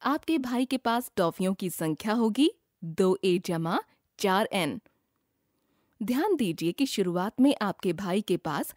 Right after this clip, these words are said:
आपसे दुगनी टॉफियां थीं, परंतु प्रत्येक मिनट आपके भाई को आपके जितनी ही टॉफियां और मिलीं, जिनकी संख्या चार है।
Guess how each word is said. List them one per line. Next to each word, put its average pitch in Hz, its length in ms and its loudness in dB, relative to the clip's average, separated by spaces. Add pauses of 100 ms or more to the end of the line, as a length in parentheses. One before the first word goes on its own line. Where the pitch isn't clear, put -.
(280)
आपसे 285 360 0
दुगनी 226 520 4
टॉफियां 165 440 -2
थीं, 151 260 -2 (760)
परंतु 170 360 0
प्रत्येक 196 580 0
मिनट 170 340 2 (300)
आपके 339 340 0
भाई 214 300 -2
को 285 160 0 (120)
आपके 196 360 0
जितनी 170 320 0
ही 214 140 2
टॉफियां 180 460 0 (180)
और 262 220 2
मिलीं, 170 300 4 (400)
जिनकी 180 300 0
संख्या 180 420 -2 (160)
चार 156 260 0
है। 180 220 -2